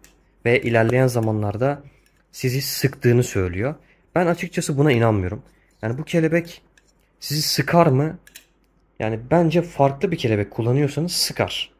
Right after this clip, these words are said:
Mesela daha çok Kraken klon kullanıyorsanız daha sonra elinize bu kelebeğe geçiyorsa, yani bazı kullanıcılar çünkü şöyle söylüyor. Ben onlara dayanarak gidiyorum.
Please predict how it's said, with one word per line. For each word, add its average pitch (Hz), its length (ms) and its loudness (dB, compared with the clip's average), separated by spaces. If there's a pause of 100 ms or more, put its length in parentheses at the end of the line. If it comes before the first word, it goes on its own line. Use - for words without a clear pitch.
(460)
Mesela 113 400 -2 (120)
daha 170 180 4
çok - 280 -8
Kraken 143 440 0
klon 101 220 -4
kullanıyorsanız 98 800 -4 (340)
daha 147 140 2
sonra 147 280 -6
elinize 127 580 0
bu 135 60 -8
kelebeğe 151 440 0
geçiyorsa, 147 600 -4 (1200)
yani 127 400 -2 (120)
bazı 143 540 2
kullanıcılar 135 600 2
çünkü 139 160 -6
şöyle 131 340 4
söylüyor. 101 460 -2
Ben 110 100 2
onlara 110 340 0
dayanarak 110 420 2
gidiyorum. 92 340 -6